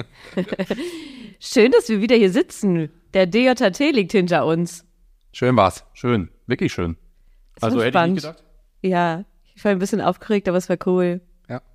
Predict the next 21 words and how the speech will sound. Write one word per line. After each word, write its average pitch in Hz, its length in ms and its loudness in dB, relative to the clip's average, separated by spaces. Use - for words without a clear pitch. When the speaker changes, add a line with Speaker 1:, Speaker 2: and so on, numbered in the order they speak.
Speaker 1:
Danke 202 440 0
auch, 208 100 2
dass 196 160 -6
ihr 190 140 -4
so 196 80 0
mitgemacht 214 640 0
habt. 226 220 -2
Das - 160 -8
war 175 280 0
sehr, 165 360 -4
sehr 160 460 -6
schön 165 320 -6
für - 140 -14
uns. 139 320 -6
Speaker 2:
Das 98 100 -14
ein 101 160 -6
oder 101 120 -4
andere 95 200 -4
Gesicht 95 380 -2
mal 95 120 0
kennengelernt. 107 640 0